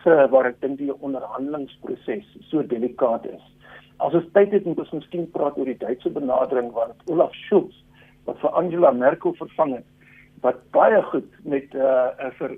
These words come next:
vir Vladimir Putin geken het, toe sy nog die bondskanselier was,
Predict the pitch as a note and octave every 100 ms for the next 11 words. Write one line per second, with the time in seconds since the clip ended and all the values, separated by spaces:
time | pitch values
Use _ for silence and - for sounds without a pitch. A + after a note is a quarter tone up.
0 | - C#3+ B2 A2 B2+ C#3 C#3+ C3+ - F#3
1 | F3+ C3+ - - E3+ B2+ A2+ - _ -
2 | _ _ B2 D#3 D#3+ D#3 C3+ - C3+ C3
3 | - A#2+ - A2+ A2+ - G2